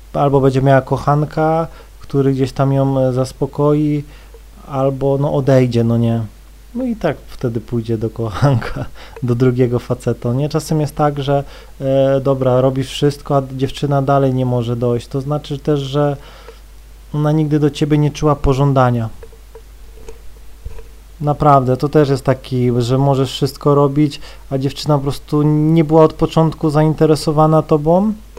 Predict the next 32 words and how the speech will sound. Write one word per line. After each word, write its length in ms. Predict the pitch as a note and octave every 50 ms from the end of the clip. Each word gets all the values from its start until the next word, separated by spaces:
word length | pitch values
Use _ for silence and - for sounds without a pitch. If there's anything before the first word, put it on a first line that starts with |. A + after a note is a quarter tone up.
| - - - - - - - - - - - - - - - - - - -
Po 100 | - C#3+
prostu 320 | C#3+ D#3 D#3+ - - - E3
jest 260 | D#3+ D#3+ D#3+ D3+ -
z 100 | - -
tobą 380 | - D#3+ D#3 C#3+ D3+ D3+ D#3
dla 160 | C#3 C#3 C#3+ D3
jakiejś 260 | C#3+ C#3+ - C#3 -
tam 200 | - D3+ D3 C#3
korzyści 640 | - - D3 C3+ B2+ D3 D3 C#3+ - - - F3 E3
materialnej, 1040 | D#3 D3 C#3+ - D3 C#3 C#3+ D3 D3 C#3+ C#3+ D3 C#3+ C#3+ D#3 E3 F3 F#3+ G3+ G3+ - - - - - - - - - - - C#3
albo 200 | C#3 D3 D3+ C#3
po 120 | D3+ D3
prostu, 880 | C3+ D3+ D#3 C#3+ - - - - D3+ D3+ D3+ D3+ D3+ D#3 D#3 D#3+ D#3+ D#3+
no 120 | E3+ F3 F3
bo 220 | E3 E3 E3 E3
już 300 | E3 D#3 D3+ C#3+ - -
jest 200 | D#3 D3+ B2+ -
ten 200 | - D3+ D3 C#3+
wiek, 280 | C3 C#3 D3 D#3 D3 C#3
że 100 | D3 D3
trzeba 320 | - - C#3+ C#3 C#3+ C#3
wejść 360 | C3 C3 C#3 C#3+ C#3+ C3 B2
w 60 | B2 C3
relację, 600 | C3+ C#3 C#3 C#3 C#3 C#3+ - - - E3 E3 D#3+
albo 220 | D3+ D3 D3 C#3
po 60 | C3
prostu, 520 | - D3+ D3 - - - - D3 D3 C#3+ C#3+ - - - - - -
no, 480 | C#3+ D3 D3+ D3+ D3+ D3+ D3+ D3+ D3+ -
jesteś 440 | - D#3 D#3+ D3+ - - E3 C#3 B2+
jakimś 380 | D3+ C#3 - - D3+ D3 -
tam, 320 | - - D3 C#3+ C#3+ C#3+ C#3
e, 460 | C#3 C#3 C#3 C#3 C#3 C#3 C#3+ D3